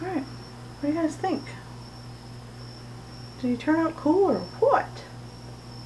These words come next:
I think he turned out pretty cool. I'm very satisfied. I even like the busy background. And I normally, with a, such a busy character, uh, or piece, or critter, or whatever, I don't really like a busy background 'cause I want him to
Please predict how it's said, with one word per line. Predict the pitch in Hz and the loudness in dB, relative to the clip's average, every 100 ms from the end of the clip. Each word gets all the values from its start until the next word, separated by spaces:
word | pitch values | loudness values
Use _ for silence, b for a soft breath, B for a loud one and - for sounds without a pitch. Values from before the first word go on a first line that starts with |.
| - - - 415 | -12 -12 0 4
I | |
think | 403 240 | 4 4
he | 220 | 4
turned | 277 294 | 4 4
out | 330 330 | 0 0
pretty | 359 | 0
cool. | 381 - 330 311 - | 0 0 -2 -2 0
I'm | 294 | 2
very | 269 285 294 | 6 6 6
satisfied. | - 285 277 269 277 269 269 269 - - | 4 6 6 4 6 6 6 0 -8 6
I | 269 | 10
even | 311 311 | 10 10
like | 277 262 | 8 6
the | |
busy | 233 233 226 | 6 6 6
background. | 214 247 - 196 185 190 B B B B - | 6 4 6 6 6 2 B B B B 4
And | 240 | 8
I | 240 | 10
normally, | 262 277 254 214 | 10 12 12 12
with | 214 | 8
a, | 196 - - | 4 0 -2
such | - 226 | 2 4
a | 214 | 6
busy | 214 208 180 | 6 6 4
character, | - 180 185 220 - 285 294 - B B B B B - - | 2 6 6 6 4 6 6 2 B B B B B -10 -2
uh, | 202 190 - | 2 2 4
or | 180 | 2
piece, | 170 - 226 226 - 180 | 2 2 4 2 -2 -4
or | 151 | 0
critter, | - 226 214 214 208 | 8 10 10 6 2
or | 170 | 0
whatever, | 170 208 220 220 220 | 2 2 2 2 2
I | 202 | 0
don't | 220 214 | -2 -2
really | 220 214 | 0 2
like | 202 202 | 2 0
a | - - | -4 -2
busy | 185 196 | 0 0
background | - 175 - 214 208 | 2 2 2 2 2
'cause | - | 2
I | 190 | 2
want | 185 185 | 2 2
him | 175 | 2
to | 170 | 2